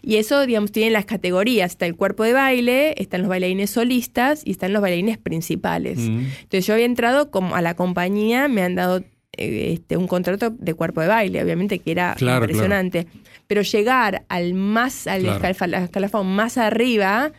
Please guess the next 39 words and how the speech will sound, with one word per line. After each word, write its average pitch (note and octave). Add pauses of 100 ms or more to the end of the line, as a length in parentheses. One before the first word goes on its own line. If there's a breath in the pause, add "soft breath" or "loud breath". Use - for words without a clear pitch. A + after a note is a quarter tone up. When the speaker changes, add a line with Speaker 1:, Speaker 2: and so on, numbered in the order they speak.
(420 loud breath)
Speaker 1:
a F#3+
los F3+
diecinueve G3
años, A#3+ (100)
eh, -
fue G#3+
en A3
la G#3
historia A3
de G3
la F#3
compañía G3
la E3+
más F#3+
joven. F#3 (380)
Speaker 2:
Wow. F2 (840)
Speaker 1:
Sí. - (680)
Speaker 2:
Wow. G#2 (200)
Speaker 1:
Sí, G#3
así A3
que, B3+
y B3+
sí, D4
fui C#4
yo, D4 (100)
yo A#3
fui C#4+
muy C#4+
feliz B3+
mis A3
años G#3+
en, F#3+
en F3+
la F3+
compañía, F#3
estuve G3+
veinticinco F#3+
años G3+
allá. G3+